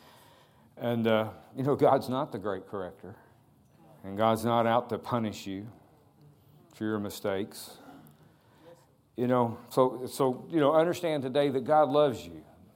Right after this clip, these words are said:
Understand that today. Decide that you're gonna embrace that. I'm talking about decisions. So decide you're gonna embrace that today, that God loves you. Make it first, say, "God loves me." Now go ahead and say it.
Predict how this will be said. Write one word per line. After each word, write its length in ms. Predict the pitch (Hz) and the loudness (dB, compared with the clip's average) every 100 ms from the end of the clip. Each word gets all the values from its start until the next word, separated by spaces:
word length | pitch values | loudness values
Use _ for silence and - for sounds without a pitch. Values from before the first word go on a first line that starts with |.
| _ - _ - 147 170 117 113 135 139 - _ _ - - _ - | _ -20 _ -20 -20 -20 -20 -20 -20 -20 -20 _ _ -20 -20 _ -4
Understand 680 | 135 160 147 - 147 147 135 | 0 2 0 -2 -2 0 0
that 180 | 107 92 | -2 -6
today. 300 | 98 98 95 | -8 -6 -4
Decide 560 | 120 135 - 165 160 | -6 -6 0 2 2
that 100 | 139 | 2
you're 160 | 147 143 | 0 -2
gonna 260 | 139 143 135 | -2 -2 -2
embrace 500 | 131 117 123 123 123 | -2 -2 0 -2 -4
that. 60 | |
I'm 120 | 101 95 | -6 -4
talking 160 | 113 | -4
about 180 | 110 113 | -4 -8
decisions. 520 | 110 - 135 98 85 | -10 -8 -8 -8 -12
So 160 | - 110 | -10 -10
decide 440 | 113 113 156 151 | -8 -4 -2 -2
you're 140 | 131 123 | -2 0
gonna 320 | 135 127 123 | 0 0 -2
embrace 560 | 113 110 120 127 123 127 | -4 -4 0 0 -2 -4
that 220 | 117 107 | -4 -4
today, 460 | 113 104 110 92 90 _ _ - - - - | -8 -4 -4 -4 -12 _ _ -20 -20 -20 -14
that 120 | 95 | -4
God 220 | 117 120 | 2 2
loves 340 | 113 113 101 90 | 2 0 -2 -8
you. 140 | 95 | -8
Make 220 | 107 151 | -4 -4
it 120 | 147 | -6
first, 240 | - 131 - | -2 -2 -2
say, 120 | 104 | -10
"God 360 | 78 117 123 117 | -6 -4 -2 -2
loves 300 | 117 110 95 | -2 -4 -6
me." 240 | 95 78 | -12 -10
Now 120 | 107 | -4
go 80 | 147 | 0
ahead 120 | 151 | 0
and 80 | 147 | 0
say 200 | - 123 | -2 -6
it. 100 | 90 | -6